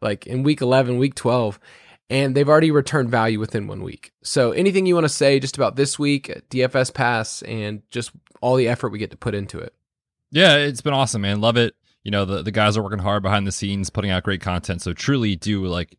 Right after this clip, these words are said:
Speaker 2: uh, can't say enough good things about it. Um, just from our, our team over there, everyone's working so hard. But this week we have a little special Monday night two-game slate, which I'll be writing up a preview for, given that there's no Thursday Night Football this week. So a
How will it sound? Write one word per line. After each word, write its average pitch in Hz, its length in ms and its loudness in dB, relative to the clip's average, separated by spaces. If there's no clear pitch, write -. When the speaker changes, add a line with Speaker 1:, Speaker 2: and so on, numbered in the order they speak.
Speaker 2:
uh, - 80 -18
can't 113 200 -4
say 98 100 -2
enough 92 240 -4
good 101 160 -6
things 92 180 -4
about 90 300 2
it. - 160 -4
Um, 85 560 -4
just 113 180 0
from 104 160 2
our, 90 160 4
our 92 100 0
team 104 280 -2
over 90 180 -2
there, 87 160 -2
everyone's 92 320 -4
working 90 220 -6
so 87 160 -6
hard. 92 260 0
But 95 220 -2
this 139 180 2
week 170 160 4
we 139 60 -2
have 123 80 2
a 120 40 2
little 120 140 0
special 139 520 2
Monday 117 380 -2
night 95 520 0
two-game 120 640 0
slate, 113 420 -2
which 95 140 -8
I'll 104 100 0
be 98 80 0
writing 95 260 0
up 95 160 0
a 95 80 -10
preview 95 400 -4
for, 90 360 -4
given 120 160 2
that 101 80 0
there's 101 180 -2
no 104 120 2
Thursday 101 260 0
Night 85 120 -4
Football 92 360 -2
this 87 240 -6
week. 87 180 -8
So 87 200 -4
a - 40 -10